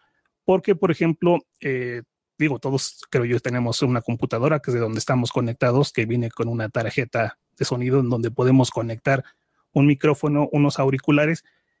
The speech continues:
que para, pues, digamos, unas pruebillas ahí, grabar cualquier cosa, nos puede valer perfectamente.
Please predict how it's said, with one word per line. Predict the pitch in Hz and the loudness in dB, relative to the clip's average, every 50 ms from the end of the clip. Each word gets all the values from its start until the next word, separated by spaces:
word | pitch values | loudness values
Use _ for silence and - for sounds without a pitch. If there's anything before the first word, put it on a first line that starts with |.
| _ _ - | _ _ -2
que | 185 202 196 | -2 -2 0
para, | - 180 180 175 156 151 139 - | 0 0 0 2 0 -2 -4 -6
pues, | - 131 131 127 | -8 -8 -6 -4
digamos, | 131 131 143 143 151 147 139 139 - - - _ _ _ _ _ _ _ _ _ _ _ | -2 -2 0 0 0 0 0 -2 -4 -10 -16 _ _ _ _ _ _ _ _ _ _ _
unas | - 160 143 147 143 135 - | -6 -2 0 0 0 0 -2
pruebillas | - 131 123 120 139 147 151 135 123 - | -4 -4 -2 -2 0 0 0 -2 -2 -2
ahí, | 131 123 135 156 165 160 160 170 | -2 -2 -2 -2 -2 0 0 0
grabar | 151 135 120 123 127 131 131 | 0 0 0 2 2 0 0
cualquier | - 120 117 120 - 135 131 | -2 -4 -6 -2 -4 -4 -4
cosa, | - - 151 139 - 180 185 - - | -2 -2 0 2 2 0 -2 -2 -4
nos | 143 131 131 - | -6 -6 -4 0
puede | - 147 147 143 | 2 2 2 4
valer | 127 120 123 131 127 - | 2 2 2 0 0 0
perfectamente. | - 127 113 - - 120 - - 117 113 113 104 101 98 - - | -2 -4 -4 -4 -8 -8 -6 -6 -6 -6 -6 -8 -10 -10 -14 -16